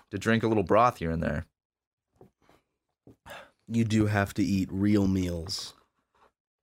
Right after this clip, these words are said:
Speaker 1: Ryan,
Speaker 2: As
Speaker 1: it's
Speaker 2: well as
Speaker 1: supplementary.
Speaker 2: broth. <laughs> No.
Speaker 1: Yes.
Speaker 2: No. <laughs>
Speaker 1: Yes.
Speaker 2: No.
Speaker 1: Ryan, I'm going on the, I'm going on the broth diet. Look at this.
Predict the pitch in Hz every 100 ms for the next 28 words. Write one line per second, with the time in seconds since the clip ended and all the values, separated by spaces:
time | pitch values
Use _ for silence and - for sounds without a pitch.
0 | _ _ 123 180 143 101 98 95 120 120
1 | 113 131 127 143 131 90 - - _ _
2 | 110 190 143 110 123 113 110 95 82 -
3 | _ - 107 - 131 175 95 - - 85
4 | 98 90 92 - 117 208 254 98 - -
5 | - - - 233 147 98 - - _ _
6 | - 165 143 135 151 180 175 127 101 131
7 | 139 165 170 127 107 131 139 95 120 151
8 | 101 - 143 170 120 87 -